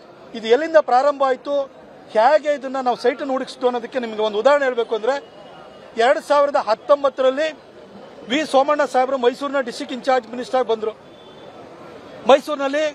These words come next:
ದಸರಾ ಮಾಡ್ಬೇಕಿತ್ತು ಆಗ. ಆ ಸಂದರ್ಭದಲ್ಲಿ ದಸರಾ ಆಯ್ತು. ದಸರಾ ಆದ ಕೂಡಲೇ ಅದೇ ಸಂದರ್ಭದಲ್ಲಿ ಯಡಿಯೂರಪ್ಪ ಸಾಹೇಬ್ರು ಮುಖ್ಯಮಂತ್ರಿ ಆಗಿದ್ರು. ಇಡೀ ರಾಜ್ಯದಲ್ಲಿ ಇಪ್ಪತ್ತೆರಡು ಜಿಲ್ಲೆನಲ್ಲಿ ನೆರೆ ಮತ್-, ನೆರೆ ಪೀಡಿತವಾದ್ದು. ಎಲ್ಲರಿಗೂ ಬ-, ಯಡಿಯೂರಪ್ಪ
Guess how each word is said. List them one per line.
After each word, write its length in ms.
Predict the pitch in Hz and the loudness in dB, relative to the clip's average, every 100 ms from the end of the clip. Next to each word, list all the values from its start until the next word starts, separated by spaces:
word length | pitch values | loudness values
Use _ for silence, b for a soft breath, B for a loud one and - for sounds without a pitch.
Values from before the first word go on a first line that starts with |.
| - - - - - - - - - | -10 -20 -20 -20 -20 -20 -20 -8 0
ದಸರಾ 260 | 240 339 330 | 2 4 4
ಮಾಡ್ಬೇಕಿತ್ತು 500 | 302 285 262 240 247 | 2 -2 -8 -4 -2
ಆಗ. 160 | 208 180 - - - - - 240 | -2 -4 -10 -20 -20 -14 0 4
ಆ 120 | 330 | 4
ಸಂದರ್ಭದಲ್ಲಿ 540 | 302 285 277 285 269 | 2 -2 0 -2 -2
ದಸರಾ 300 | 233 247 320 311 | -2 2 4 4
ಆಯ್ತು. 200 | 285 233 185 | 2 -4 -4
ದಸರಾ 260 | 247 311 302 | -4 2 2
ಆದ 80 | 277 277 | 2 -4
ಕೂಡಲೇ 180 | 262 262 233 | -2 0 2
ಅದೇ 160 | 294 302 | 4 2
ಸಂದರ್ಭದಲ್ಲಿ 380 | 277 262 269 254 | 0 -6 -2 -2
ಯಡಿಯೂರಪ್ಪ 300 | 220 285 277 | 0 0 -2
ಸಾಹೇಬ್ರು 280 | 240 247 226 | -4 -4 -6
ಮುಖ್ಯಮಂತ್ರಿ 380 | 202 254 247 240 | -6 -6 -2 -2
ಆಗಿದ್ರು. 300 | 226 220 285 330 - - - - - - - 226 | -2 -2 -4 -4 -10 -20 -20 -20 -20 -20 -14 -4
ಇಡೀ 200 | 285 339 | -2 4
ರಾಜ್ಯದಲ್ಲಿ 480 | 311 285 285 277 247 | 4 2 -2 -6 -6
ಇಪ್ಪತ್ತೆರಡು 680 | - 330 311 - 294 294 285 | -2 0 0 0 0 0 -4
ಜಿಲ್ಲೆನಲ್ಲಿ 600 | 202 269 269 254 240 311 - - - - - - - - 175 | -6 -2 -2 -2 -6 -8 -10 -18 -20 -20 -20 -20 -20 -6 0
ನೆರೆ 220 | 254 320 320 | 6 6 4
ಮತ್-, 400 | 277 - - 185 | -4 -8 -18 -4
ನೆರೆ 180 | 240 330 | 0 0
ಪೀಡಿತವಾದ್ದು. 480 | 320 311 285 254 185 - - - - - - - - - - - - 185 | -2 -6 -2 -2 -4 -20 -20 -20 -20 -20 -20 -20 -20 -20 -20 -20 -6 2
ಎಲ್ಲರಿಗೂ 300 | 285 320 311 | 4 4 2
ಬ-, 160 | 220 220 | -4 -2
ಯಡಿಯೂರಪ್ಪ 260 | 226 311 | 0 0